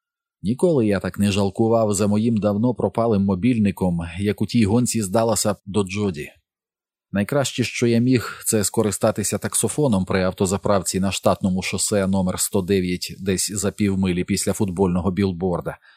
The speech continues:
На тому кінці телефон продзвенів три рази, чотири, п'ять.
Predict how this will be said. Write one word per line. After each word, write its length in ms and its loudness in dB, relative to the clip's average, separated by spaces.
На 100 -2
тому 220 2
кінці 380 0
телефон 480 2
продзвенів 680 0
три 320 2
рази, 380 0
чотири, 640 -2
п'ять. 440 0